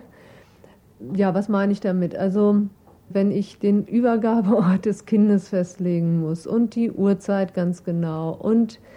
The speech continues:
die Umstände. Und dann wäre auch noch mal zu überlegen, welche Möglichkeiten der Sanktionen,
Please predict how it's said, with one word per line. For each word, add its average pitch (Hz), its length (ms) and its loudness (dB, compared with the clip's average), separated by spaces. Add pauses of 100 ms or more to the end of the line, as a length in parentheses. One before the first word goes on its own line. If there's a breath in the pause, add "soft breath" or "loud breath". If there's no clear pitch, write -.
(360 loud breath)
die 233 120 2
Umstände. 170 1000 2 (300)
Und 226 300 4
dann 214 240 2
wäre 220 320 2
auch 202 140 -2
noch 214 140 0
mal 208 220 2
zu 202 120 -6
überlegen, 196 640 2 (540 soft breath)
welche 208 720 2 (300)
Möglichkeiten 208 720 0
der 208 140 0
Sanktionen, 208 960 2